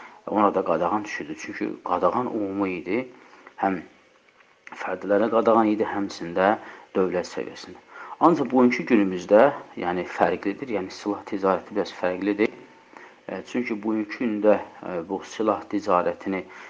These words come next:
yalnız dövlət tərəfindən istehsal olunur.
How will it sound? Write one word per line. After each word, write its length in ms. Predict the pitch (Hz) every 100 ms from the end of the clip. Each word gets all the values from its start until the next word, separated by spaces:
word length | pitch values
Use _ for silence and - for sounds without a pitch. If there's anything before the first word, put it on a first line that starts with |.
| -
yalnız 420 | 104 104 101 87 95 92
dövlət 400 | 92 92 104 - -
tərəfindən 460 | - 95 - 87
istehsal 400 | - - 85 -
olunur. 400 | 107 107 107 113